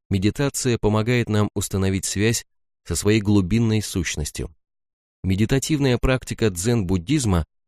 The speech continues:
привлекла меня по той простой причине, что является полной противоположностью моей программе развития силы разума. В моей программе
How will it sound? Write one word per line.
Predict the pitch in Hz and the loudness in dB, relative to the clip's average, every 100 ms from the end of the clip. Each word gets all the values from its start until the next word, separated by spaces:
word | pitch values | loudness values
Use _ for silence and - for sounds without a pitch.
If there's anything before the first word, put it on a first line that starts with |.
| _ _ | _ _
привлекла | 104 95 104 - 147 | 0 2 0 0 2
меня | 117 117 | 2 2
по | - 110 | 0 0
той | 127 113 | 0 0
простой | 98 95 - 92 | 0 -2 -2 -2
причине, | 92 85 - 143 135 - _ _ | -2 -2 -2 -2 -2 -6 _ _
что | - - | -6 0
является | 101 127 139 - 120 | 2 2 0 0 -2
полной | - 139 151 156 | 0 2 4 2
противоположностью | - 156 160 151 151 147 107 87 90 85 - 85 | 2 2 2 2 2 4 4 2 0 -2 -2 0
моей | 85 85 | 0 0
программе | - 82 90 117 113 107 | 0 0 0 0 2 2
развития | 85 78 92 104 104 98 90 _ _ | 0 -2 -4 -4 -2 -2 -2 _ _
силы | - - 95 90 | -10 -4 0 2
разума. | 95 82 73 73 73 _ _ _ _ _ _ | 2 0 -2 -6 -8 _ _ _ _ _ _
В | 92 95 | -2 2
моей | 117 113 | 2 2
программе | 113 107 135 135 92 80 | 2 2 2 2 2 0